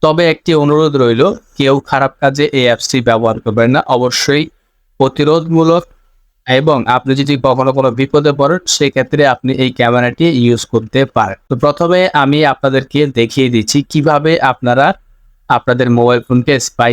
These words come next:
ক্যামেরা বানিয়ে নেবেন। তো তার জন্য আম-, আপনারা আমার স্ক্রিনটা একটু লক্ষ্য করবেন। তো আপনারা আমার স্ক্রিনটি দেখতে পাচ্ছেন। তো প্রথমে আপনারা প্লে স্টোরে চলে যাবেন। প্লে স্টোরে গিয়ে আপনারা Google সার্চে গিয়ে কুইক ভিডিও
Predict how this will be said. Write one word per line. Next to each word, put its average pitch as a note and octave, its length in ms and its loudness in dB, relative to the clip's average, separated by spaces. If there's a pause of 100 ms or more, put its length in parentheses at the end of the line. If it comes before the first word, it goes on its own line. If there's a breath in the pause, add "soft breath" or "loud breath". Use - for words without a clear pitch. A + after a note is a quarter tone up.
ক্যামেরা B2 320 2 (280)
বানিয়ে A#2 280 2
নেবেন। G#2+ 280 -2 (320)
তো - 80 -6
তার B2+ 220 0
জন্য C#3 200 0 (140)
আম-, B2+ 220 0
আপনারা B2 340 0
আমার B2+ 160 0 (140)
স্ক্রিনটা B2+ 340 -2
একটু C3 240 -2 (140)
লক্ষ্য A#2 220 -4 (100)
করবেন। G2+ 240 -6 (360)
তো F3+ 60 2 (120)
আপনারা F#3 340 0 (360)
আমার D#3 260 2 (180)
স্ক্রিনটি D#3 460 -2 (240)
দেখতে C3 300 -2
পাচ্ছেন। B2 340 -2 (520)
তো C3 80 2 (220)
প্রথমে D#3 380 0 (180)
আপনারা C3+ 300 0 (120)
প্লে C3 240 0
স্টোরে C3+ 340 -2
চলে A#2 220 2
যাবেন। A2+ 240 0 (720)
প্লে C3+ 120 2 (100)
স্টোরে E3 440 2 (200)
গিয়ে C#3+ 160 2 (160)
আপনারা C3 380 0 (340)
Google C3+ 280 2 (100)
সার্চে C3 360 -2 (100)
গিয়ে C3 200 2 (260)
কুইক C#3+ 280 0 (180)
ভিডিও C#3 300 2